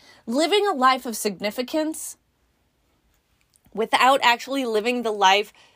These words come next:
that God's called us to live isn't gonna be fulfilling.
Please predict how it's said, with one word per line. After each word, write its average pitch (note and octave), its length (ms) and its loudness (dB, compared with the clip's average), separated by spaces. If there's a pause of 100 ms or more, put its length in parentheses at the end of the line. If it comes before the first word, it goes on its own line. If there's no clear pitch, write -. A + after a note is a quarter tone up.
(240)
that - 100 -20 (120)
God's F#3 320 -2
called D4 280 -2
us D4+ 240 -8
to D#4+ 120 -6
live F4+ 480 -6 (1400)
isn't C4 440 -2
gonna A3+ 300 0
be F#3+ 260 -6
fulfilling. E3+ 1000 -10